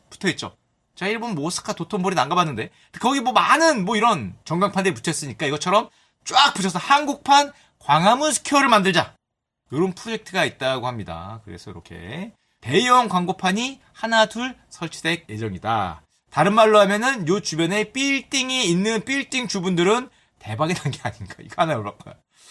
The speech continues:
어, 빌딩 가격 많이 오르지 않을까 생각이 됩니다. 외벽에 엄청나게 큰 전광판을 쭉 설치해서 K 타임스퀘어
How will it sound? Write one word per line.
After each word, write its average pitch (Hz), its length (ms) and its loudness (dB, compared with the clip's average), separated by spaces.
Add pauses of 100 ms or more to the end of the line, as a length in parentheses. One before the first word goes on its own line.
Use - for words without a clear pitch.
(220)
어, 139 800 -2
빌딩 214 240 -4
가격 196 240 2
많이 131 280 0
오르지 151 340 0
않을까 127 280 0
생각이 135 260 -6
됩니다. 98 480 -8
외벽에 143 380 -2
엄청나게 170 640 -2
큰 233 300 -4 (140)
전광판을 107 560 -12
쭉 196 520 -4
설치해서 185 720 -2 (300)
K 302 580 4
타임스퀘어 196 580 2